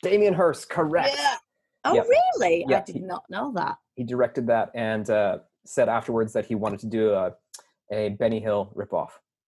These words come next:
Speaker 2: Well, there you go.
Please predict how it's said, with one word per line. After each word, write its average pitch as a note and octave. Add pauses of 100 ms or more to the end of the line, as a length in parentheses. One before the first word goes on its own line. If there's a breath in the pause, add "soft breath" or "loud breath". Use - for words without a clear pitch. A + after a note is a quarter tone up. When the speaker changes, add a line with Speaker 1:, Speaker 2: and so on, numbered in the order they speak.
(1500)
Speaker 2:
Well, E3
there E3
you E3+
go. E3